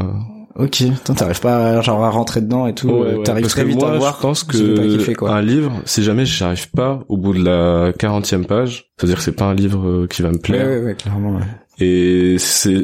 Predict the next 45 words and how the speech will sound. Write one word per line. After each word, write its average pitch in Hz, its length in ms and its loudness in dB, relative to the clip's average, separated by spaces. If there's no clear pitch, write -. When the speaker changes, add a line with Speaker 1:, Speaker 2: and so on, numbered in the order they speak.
Speaker 2:
je - 100 -2
pense 175 220 -2
qu'il 117 60 -2
y 104 40 2
a 98 60 0
beaucoup 147 340 -4
ça 156 360 -2
chez 123 160 -4
les 98 160 2
gens 120 260 0
qui, 92 640 0
qui - 140 -4
se 92 100 0
disent, 117 320 0
qui - 180 -6
disent 117 380 0
que - 100 -4
je, 87 300 2
qu'ils - 140 -6
savent 90 200 -4
pas 95 140 0
lire 110 320 2
ou 92 60 0
qu'ils 85 280 0
veulent 87 200 0
pas 95 140 0
lire 107 300 2
ou, 87 320 -2
en 90 80 -2
fait, 123 120 0
c'est 95 240 0
juste, 120 400 -2
t'as 101 260 0
un 127 120 2
livre 143 200 -2
qui - 120 -12
t'a 92 1000 2
bousillé, 98 420 2
entre 95 260 0
guillemets, 95 360 2
t'as 78 160 0
ton 92 160 0
plaisir 98 320 2
de 95 80 0
lecture, 131 480 0